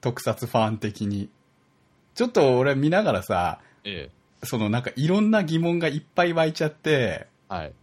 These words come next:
Speaker 1: えー、なんていうの、戦闘シーンじゃないけど、そういうところだけはすごくこう、なんかね、妙なリアル感があって面白いなって思って見てたんだけど、
Speaker 2: うんうんうんう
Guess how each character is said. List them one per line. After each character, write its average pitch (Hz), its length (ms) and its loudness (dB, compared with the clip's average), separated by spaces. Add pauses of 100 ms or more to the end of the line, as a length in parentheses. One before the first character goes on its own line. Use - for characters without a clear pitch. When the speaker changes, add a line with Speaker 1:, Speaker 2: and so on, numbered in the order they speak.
(220)
Speaker 1:
え 82 680 -12 (200)
ー、 - 60 -8
な 123 80 0
ん 104 60 -4
て - 80 -10
い - 20 -8
う - 0 -
の、 71 60 -10
戦 233 340 0
闘 233 220 -2
シ 220 220 -4
ー 143 160 2
ン 92 40 -6
じ 87 100 -6
ゃ 80 40 -4
な 76 100 -6
い 76 40 -10
け - 60 -12
ど、 - 80 -14
そ 196 140 0
う 220 40 2
い - 20 0
う 233 40 0
と 233 120 -4
こ 240 80 0
ろ 160 100 2
だ 107 140 -2
け 143 80 -4
は 117 80 -2
す - 100 -10
ご 131 140 -2
く 104 140 -12
こ 69 460 -10
う、 - 60 -14
な 104 80 -2
ん - 20 -4
か 71 120 -6
ね、 73 200 -12 (140)
妙 175 320 4
な 104 120 2
リ 98 180 -2
ア 98 60 0
ル 104 100 -6
感 78 180 -4
が 78 80 -8
あ 78 60 -6
っ - 20 -20
て - 80 -8
面 101 160 -6
白 117 200 0
い - 20 -2
な 76 100 -6
っ - 20 -16
て - 80 -12
思 78 120 -12
っ - 40 -16
て 76 120 -14
見 95 100 -6
て 98 80 -6
た 78 120 -12
ん 78 60 -16
だ - 100 -16
け - 120 -16
ど、 69 220 -10
Speaker 2:
う - 20 -8
ん 156 40 -2
う - 0 -
ん - 20 -2
う 123 40 -2
ん 113 40 -6
う - 0 -